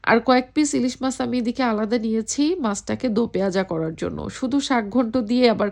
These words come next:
কেমন হয় বলেন তো? যদিও আপনাদের ভাইয়া কিন্তু আবদার করেছে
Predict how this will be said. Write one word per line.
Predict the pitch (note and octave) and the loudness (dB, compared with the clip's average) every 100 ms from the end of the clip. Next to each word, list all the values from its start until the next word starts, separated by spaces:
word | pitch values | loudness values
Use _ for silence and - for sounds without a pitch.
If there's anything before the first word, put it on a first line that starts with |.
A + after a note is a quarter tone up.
| - | 0
কেমন | G#3 G#3+ | 0 2
হয় | A3+ G3+ | 2 0
বলেন | E3+ F#3 F#3 F#3 | 0 0 0 -2
তো? | - G#4 - - - - - - | 0 -2 -4 -20 -20 -20 -18 0
যদিও | A#3 A#3 D4+ | 2 6 6
আপনাদের | D4 B3+ B3+ B3+ | 6 2 2 2
ভাইয়া | B3 A#3 A3+ | 4 4 2
কিন্তু | A#3 A3+ A#3+ | 0 0 0
আবদার | G#3+ F#3 G#3+ | 0 0 0
করেছে | A3 A3 G#3+ | 2 0 0